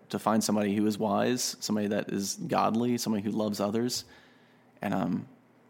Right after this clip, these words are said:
even just, uh, approach them, say, "Hey, I, I'd love to meet up. I'd love to find an accountability partner. I need somebody to, to help me to understand how to follow Jesus more closely, and,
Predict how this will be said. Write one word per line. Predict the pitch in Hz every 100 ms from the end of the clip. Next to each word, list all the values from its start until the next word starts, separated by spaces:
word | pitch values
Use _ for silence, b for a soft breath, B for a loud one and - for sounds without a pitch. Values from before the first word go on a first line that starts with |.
| _
even | - 110 120
just, | 117 -
uh, | -
approach | - - 104 131
them, | 104 98
say, | - 101
"Hey, | 110 113 104
I, | 98 - - -
I'd | - - 107
love | 107 107
to | 110 104 104 -
meet | 104 107 107
up. | 113 -
I'd | 101
love | 104 104
to | 104 101 B B B B
find | - 107
an | 110
accountability | 107 - 107 101 101 117 107
partner. | 107 98 - 101 -
I | -
need | 104
somebody | 101 107 104 101
to, | 101 - 101 101
to | 101 101
help | 113 -
me | 107
to | 101 -
understand | 110 104 - 107 104
how |
to | 101
follow | - 104 104
Jesus | 98 104 104 98
more | 110
closely, | 98 - 110 104 104 101 101
and, | 101